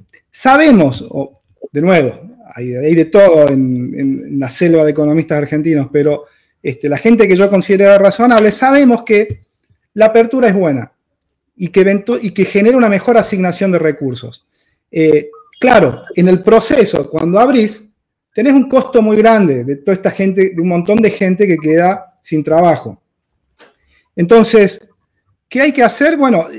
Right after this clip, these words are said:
son procesos largos y, y, y en mi opinión lo que hay que hacer es, bueno, si uno puede hacer aperturas graduales o, o y, este, brindar cierto, este, protección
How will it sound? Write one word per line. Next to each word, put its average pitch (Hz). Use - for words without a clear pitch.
son 262
procesos 247
largos 202
y, 143
y, 147
y 165
en 165
mi 180
opinión 202
lo 247
que 208
hay 196
que 190
hacer 269
es, 202
bueno, 151
si -
uno 220
puede 196
hacer 165
aperturas 175
graduales 202
o, 247
o 127
y, 202
este, 143
brindar 202
cierto, 196
este, 139
protección 190